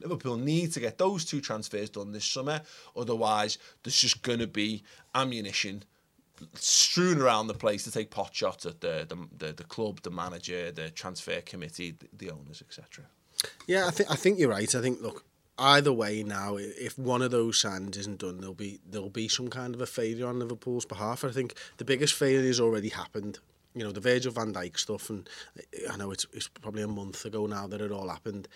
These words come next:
Speaker 2: That is a massive drop bollock,
Speaker 1: Mm.
Speaker 2: and one that I think is, it's fair to keep on talking about, because you just can't make mistakes like that when
Speaker 1: Yeah.
Speaker 2: you're talking about one of the top centre-backs in Europe
Speaker 1: Yeah.
Speaker 2: right now. You, you just can't put yourself in that position where you have to be at the behest of Southampton, whether they're gonna sign, or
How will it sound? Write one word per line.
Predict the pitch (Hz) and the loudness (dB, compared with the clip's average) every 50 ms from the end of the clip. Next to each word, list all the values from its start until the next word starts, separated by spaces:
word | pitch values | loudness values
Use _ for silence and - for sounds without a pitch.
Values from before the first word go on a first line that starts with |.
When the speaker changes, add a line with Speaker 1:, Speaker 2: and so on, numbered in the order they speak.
| - - - _ - | -20 -20 -20 _ -8
Speaker 2:
That | 127 131 | -6 -6
is | 139 127 | -4 -6
a | 120 | -6
massive | 107 107 101 101 90 - - - 104 95 - | -6 -6 -6 -6 0 0 2 2 0 -2 -4
drop | - 110 92 80 _ | -4 -4 -4 -8 _
bollock, | - 82 85 90 - - - - - | -14 -14 -14 -14 -16 -18 -16 -14 -10
Speaker 1:
Mm. | 113 107 104 101 | -10 -8 -8 -6
Speaker 2:
and | 117 117 | -2 0
one | 127 135 139 | 2 4 4
that | 139 143 | 4 4
I | 139 127 | 2 0
think | - 139 123 120 123 | -2 -4 -4 -4 -4
is, | 110 - - - | -6 -6 -6 -6
it's | - 113 - | -4 -2 -2
fair | - - 123 113 110 107 107 | -2 -2 -2 -2 0 -2 -2
to | - - | -4 -4
keep | - 139 127 - 131 | -4 -6 -6 -6 -6
on | 127 117 | -6 -6
talking | - - 110 104 95 113 | -4 -4 -4 -4 -4 -6
about, | 123 123 113 | -6 -6 -6
because | - - - 131 120 - - - - - - - - | -6 -4 -2 0 0 0 -2 -2 -10 -20 -20 -8 -2
you | 135 143 | 0 2
just | 135 139 143 - - | 2 2 0 0 0
can't | - 143 143 143 | 2 2 2 2
make | 107 117 123 117 - | 2 -2 -4 -4 -2
mistakes | 123 - - 120 117 113 - - | -2 0 0 0 -2 -2 -2 -2
like | 131 127 117 - | -2 -2 -2 -2
that | - 123 117 127 | -4 -4 -2 -2
when | 127 | -4
Speaker 1:
Yeah. | 123 | -4
Speaker 2:
you're | 123 117 | -2 -2
talking | - 135 123 120 110 120 | 0 0 0 0 0 -2
about | 123 123 120 110 | -2 -4 -2 -2
one | 127 117 | -2 -4
of | 113 | -4
the | 110 107 | -2 -2
top | - - 117 101 - _ - - | -2 -2 -2 -4 -6 _ -2 0
centre-backs | - - 110 101 - - 110 - 113 110 - - 127 | 0 0 0 -2 -4 -4 -2 -2 -4 0 0 0 0
in | 117 110 104 104 - _ _ _ _ _ _ _ _ - | 0 -2 -6 -8 -12 _ _ _ _ _ _ _ _ -16
Europe | - 127 113 110 98 104 107 120 - - _ - | -10 -8 -6 -4 -4 -4 -6 -6 -10 -14 _ -12
Speaker 1:
Yeah. | 85 73 - - _ _ - | -12 -12 -12 -16 _ _ -4
Speaker 2:
right | 123 117 110 95 | -4 -2 -2 -4
now. | 107 104 104 117 127 127 - - - - _ | -4 -4 -2 -2 -4 -4 -8 -14 -20 -12 _
You, | - 127 139 | -4 -4 -2
you | - 143 127 127 | 0 -2 -2 -2
just | 117 - 131 143 135 - - | 0 2 2 2 2 2 0
can't | - - 123 120 120 110 | 0 0 0 0 0 0
put | - 127 - | -4 -8 -2
yourself | 120 - - 110 107 107 - | 0 0 0 0 -2 -4 -4
in | 123 117 | -4 -4
that | 117 107 - | -6 -6 -8
position | - 101 107 104 95 - - 131 127 | -6 -4 -4 -2 -2 -2 -4 -4 -2
where | 127 127 117 | 2 2 2
you | 110 104 104 | 2 2 -2
have | - - 104 - - - | -4 -6 -6 -6 -6 -6
to | - 120 | -8 -6
be | - - 107 101 98 | -4 -4 -4 -2 -4
at | 95 - | -4 -8
the | 101 | -10
behest | 85 78 90 92 104 95 - - - | -12 -10 -10 -8 -4 0 0 0 0
of | 123 - | 0 0
Southampton, | - 120 113 101 - 95 92 90 101 - 120 120 | 0 0 -2 -4 -4 -8 -6 -2 -2 -2 -2 -2
whether | 120 113 113 | -4 -4 -4
they're | 104 110 | -4 -6
gonna | 101 - 104 95 | -6 -6 -2 0
sign, | - - 101 95 110 120 | 0 0 0 0 0 0
or | 117 113 | 0 0